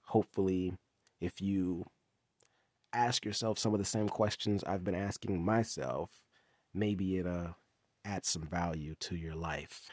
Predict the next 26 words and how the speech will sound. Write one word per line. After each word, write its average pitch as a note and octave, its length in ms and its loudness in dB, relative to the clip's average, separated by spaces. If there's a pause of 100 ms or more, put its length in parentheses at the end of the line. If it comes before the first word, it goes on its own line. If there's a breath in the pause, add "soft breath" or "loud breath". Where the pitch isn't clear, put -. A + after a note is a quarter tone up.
(160)
That's, - 320 -6 (120)
that's E2 260 -10
what D#2 80 -10
I'm D2+ 160 -8
hoping D#2+ 480 -10
for. G1+ 320 -4 (1120 loud breath)
So D#3 220 10
before C#3 260 4
we C3+ 100 12
get B2 120 6
started, G#2 320 6 (380)
real A2+ 160 6
quick, F2+ 240 -2 (1000)
um, E2 260 -4
if - 120 0
anybody G2 360 6
wants F#2 440 2
to, F#2 640 2 (380)
uh, C#2 260 0
reach A2+ 260 2
out G2 220 -2
to F#2+ 140 -2
me, F2+ 340 -2
questions, F2 1080 -4 (680 soft breath)
um, G#1+ 640 -6 (640)
comments, G#2 800 2